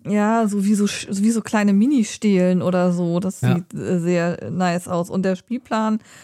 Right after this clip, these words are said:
Speaker 1: scheint, entweder ist er rund oder er hat zumindest eine runde Abbildung in der Mitte.
Speaker 2: Ja, die, die, die Bilder von den, äh, von den Materialien, die erzeugen bei mir so seti-Vibes.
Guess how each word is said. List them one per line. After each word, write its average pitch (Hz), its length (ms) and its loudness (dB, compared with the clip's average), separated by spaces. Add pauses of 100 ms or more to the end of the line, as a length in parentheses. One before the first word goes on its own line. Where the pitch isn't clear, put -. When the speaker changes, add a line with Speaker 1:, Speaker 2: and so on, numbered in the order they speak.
(260)
Speaker 1:
scheint, 190 420 -2
entweder 208 360 0
ist - 220 -4
er 247 80 4
rund 247 320 0
oder 208 160 -2
er 190 180 -2
hat 208 160 -6
zumindest 208 480 0 (240)
eine 185 380 0
runde 202 380 2
Abbildung 208 500 0
in 190 80 0
der 185 120 2
Mitte. 302 580 0
Speaker 2:
Ja, 127 100 2
die, 123 120 4
die, 123 300 2
die 123 280 -2
Bilder 160 220 4
von 165 120 0
den, 143 260 4
äh, 131 240 -4
von 135 140 -4
den 127 60 2
Materialien, 135 520 2
die 139 180 4
erzeugen 139 380 0
bei 147 80 4
mir 143 100 4
so 131 120 4
seti-Vibes. 110 800 2